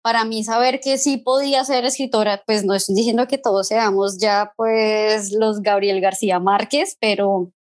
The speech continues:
tener la oportunidad de escribir unas letras y saber que te leen en otros países, que a otra persona también le gusta o se identifica o le pareció chévere o quiere comentar algo, quiere saber más, para mí eso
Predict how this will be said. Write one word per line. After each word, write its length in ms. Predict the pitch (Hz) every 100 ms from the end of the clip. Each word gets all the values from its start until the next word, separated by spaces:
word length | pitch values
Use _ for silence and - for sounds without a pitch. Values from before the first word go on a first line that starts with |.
| _
tener 260 | 233 233 220
la 80 |
oportunidad 600 | 220 254 269 254 247 202
de 140 | 185 202
escribir 360 | 202 240 240
unas 180 | 196 196
letras 420 | 208 220 214 220
y 200 | 220 240
saber 380 | 226 220 202 196
que 120 | 214
te 160 | 208 226
leen 440 | 214 208 208 240
en 140 | 277 254
otros 280 | 233 - -
países, 640 | 226 214 208 214 208 208
que 160 | - 214
a 300 | 208 208 208
otra 280 | 214 240
persona 380 | 240 262 208 202 -
también 320 | 233 220 190
le 80 | 185
gusta 500 | 220 226 220 208 175
o 140 | 202
se 120 | 202
identifica 800 | 202 196 185 - 220 240 214 196
o 480 | 175 185 185 185 180 _ _ _ _ -
le 120 | 226
pareció 380 | 226 202 202 190
chévere 760 | - 202 214 233 220 202 190
o 240 | 190 196 190
quiere 200 | 208 196
comentar 440 | 226 233 233 190
algo, 460 | 180 185 240 220 208
quiere 240 | 214 190
saber 280 | 190 214 208
más, 460 | 185 202 247 262 -
para 180 | 202 190
mí 260 | 190 185 185
eso 520 | 185 208 202 202